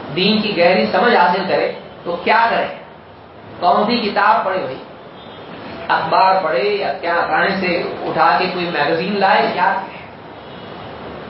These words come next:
اللہ کے نبی صلی اللہ علیہ وسلم فرماتے ہیں، علمی اعتبار سے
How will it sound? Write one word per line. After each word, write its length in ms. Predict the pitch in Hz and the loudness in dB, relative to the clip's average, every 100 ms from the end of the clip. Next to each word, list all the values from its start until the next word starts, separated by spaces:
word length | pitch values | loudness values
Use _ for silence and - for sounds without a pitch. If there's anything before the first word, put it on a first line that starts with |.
| - - - - | -14 -14 -14 -2
اللہ 300 | - 254 247 | 2 4 4
کے 80 | 226 | 2
نبی 200 | 208 240 | 0 -2
صلی 120 | 226 | 0
اللہ 220 | 226 208 214 | 2 4 4
علیہ 320 | 226 226 208 | 4 4 0
وسلم 140 | 196 | -4
فرماتے 400 | 185 180 - 226 | -4 0 0 0
ہیں، 60 | 214 | -2
علمی 380 | 240 254 302 339 | 0 0 2 4
اعتبار 560 | 269 - 156 220 - | 4 4 6 6 2
سے 60 | - | -2